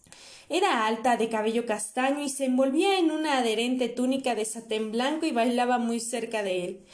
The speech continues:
con los senos suaves y deliciosamente oprimidos contra su pecho.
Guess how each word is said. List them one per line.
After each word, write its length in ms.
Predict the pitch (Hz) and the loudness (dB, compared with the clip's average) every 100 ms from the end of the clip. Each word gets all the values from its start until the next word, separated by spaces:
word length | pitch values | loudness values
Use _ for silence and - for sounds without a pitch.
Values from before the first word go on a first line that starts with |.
| - - | -20 -2
con 180 | 226 226 | 2 2
los 120 | 220 | 2
senos 320 | 254 240 233 | -2 -4 -4
suaves 580 | - 233 247 262 277 - | -4 2 4 4 2 -4
y 80 | 262 | 0
deliciosamente 920 | 262 269 - 359 - 370 285 294 302 | 0 0 -4 -6 -4 -4 -4 -4 -4
oprimidos 600 | 302 202 226 233 247 240 | -4 -2 -2 0 -2 -2
contra 260 | 208 202 | -8 -6
su 220 | 202 180 | -8 -8
pecho. 320 | 208 185 - | -8 -8 -10